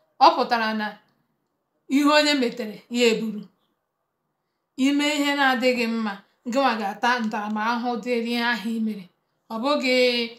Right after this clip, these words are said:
nkịta racha nsị, ezi agara ewu ewu. Mba. Ya ghọọ, ya ghọọ nkọwa ya. Ọzọkwa dị ka ibe ya wụ na a na-ekwu sị na nwata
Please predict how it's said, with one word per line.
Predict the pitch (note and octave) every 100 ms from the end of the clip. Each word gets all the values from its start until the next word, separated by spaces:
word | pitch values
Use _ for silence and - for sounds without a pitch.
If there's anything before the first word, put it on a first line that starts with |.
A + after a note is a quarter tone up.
| _
nkịta | A#3+ B3 B3 A3+
racha | A3 G#3+ A3+
nsị, | A3 G#3+ A3+ A3
ezi | A#3 A3+
agara | G#3 A#3 A#3
ewu | A3+ A3+
ewu. | A3+ A3 G#3 - _
Mba. | B3+ A3+ F3 - _ _ _ _ _ _ _ _ -
Ya | A3+ A3
ghọọ, | G#3 A3
ya | A#3 A#3
ghọọ | A3 G3+
nkọwa | G#3+ A3+ A3 A3
ya. | G3+ - _ _ _ _ _ _ _ _ _ _ _ _ _ _ _ _ _ _ -
Ọzọkwa | G#3+ G#3+ G3+ D4
dị | B3+
ka | C4+ A#3+
ibe | A3+ G#3+
ya | A3 A3+
wụ | A3 G#3+
na | G#3+ F#3 - _ _ _ _ _ _ -
a | C4
na-ekwu | C4 A3+ G#3+ G#3+ A#3+ A#3+
sị | A#3 C#4 C#4 C4+ _ _ _ _ _ _ _ _ _ _ _
na | B3 A#3+ A3+ A#3 -
nwata | - B3+ D#4+ E4 A3